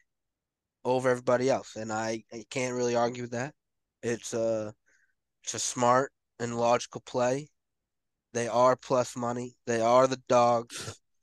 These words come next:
I, uh, I saw that this is the first time in fifteen playoff games, I believe is what it was, that the Chiefs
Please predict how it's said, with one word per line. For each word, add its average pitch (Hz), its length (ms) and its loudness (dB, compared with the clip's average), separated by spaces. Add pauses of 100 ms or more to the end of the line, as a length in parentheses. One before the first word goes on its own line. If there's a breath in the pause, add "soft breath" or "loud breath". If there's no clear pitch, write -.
(1700)
I, 120 300 0
uh, 117 280 -2
I 117 80 0
saw 139 340 4
that 135 140 0
this 147 180 0
is 135 120 -14
the 131 80 -2
first 139 420 -2
time 139 400 2
in 120 480 -6 (140)
fifteen 170 840 2
playoff 170 380 4
games, 190 640 -6
I 147 80 -2
believe 170 360 -2
is - 100 -10
what 170 120 2
it 156 60 -2
was, 160 420 -2 (400)
that 127 500 2 (1080)
the 131 80 -6
Chiefs - 580 -6